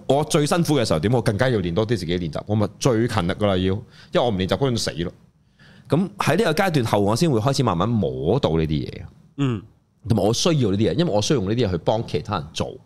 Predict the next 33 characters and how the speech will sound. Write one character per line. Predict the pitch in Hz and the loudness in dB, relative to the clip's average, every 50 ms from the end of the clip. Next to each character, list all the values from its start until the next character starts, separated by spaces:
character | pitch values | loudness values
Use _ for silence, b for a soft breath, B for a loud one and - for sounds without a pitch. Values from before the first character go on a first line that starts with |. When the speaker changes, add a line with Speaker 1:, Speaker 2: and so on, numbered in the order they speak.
| _ _ _ B B B B B B B B | _ _ _ B B B B B B B B
Speaker 1:
如 | 113 | 0
果 | 113 208 220 | 2 2 2
我 | 156 | 2
冇 | 147 131 123 | 2 0 0
feel | 131 - 196 180 143 | 2 2 2 2 2
到 | 110 123 | 2 2
呢 | 151 131 | 2 2
樣 | |
嘢 | 95 87 | 2 2
咧， | 90 104 | 2 2
我 | 120 120 | 2 0
根 | - - 151 | 0 0 0
本 | 151 127 104 | 0 2 2
冇 | 92 | 0
辦 | 90 | 0
法 | 82 - | 0 0
對 | - - 113 95 90 90 85 | 0 0 0 2 2 0 -2
正 | - - - 87 80 80 80 - - - | -2 0 0 0 0 0 -2 -4 -6 -4
點 | 90 85 87 104 | -2 -2 0 0
做 | - - 78 76 | 0 0 -2 -2
到 | 73 69 | -4 -6
啲 | 69 | -6
嘢。 | 78 82 73 64 - - - | -6 -6 -6 -6 -8 -6 -4
譬 | - 151 151 | -2 0 0
如 | 123 95 | 0 0
而 | 92 | 0
家 | 170 180 165 | 2 2 2
我 | 127 113 113 | 2 0 0
甚 | - 113 | 0 0
至 | 107 | 0
會 | 101 87 | 0 0
feel | 87 - 147 | 0 0 0
到 | - 92 95 | 0 0 -2